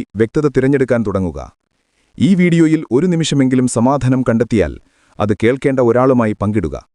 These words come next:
കാരണം ലോകം ഉച്ചത്തിലാണ്. നിങ്ങളുടെ ആന്തരിക ശാന്തതയെ ഉണർത്തുന്ന പ്രതിവാര ജ്ഞാനത്തിനായി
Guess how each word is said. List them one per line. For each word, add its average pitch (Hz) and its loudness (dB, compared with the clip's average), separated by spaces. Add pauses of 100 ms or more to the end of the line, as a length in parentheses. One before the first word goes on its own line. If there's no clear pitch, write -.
(480)
കാരണം 101 -2
ലോകം 127 2
ഉച്ചത്തിലാണ്. 71 -6 (480)
നിങ്ങളുടെ 127 2
ആന്തരിക 160 0
ശാന്തതയെ 123 0
ഉണർത്തുന്ന 117 0
പ്രതിവാര 127 0
ജ്ഞാനത്തിനായി 104 -2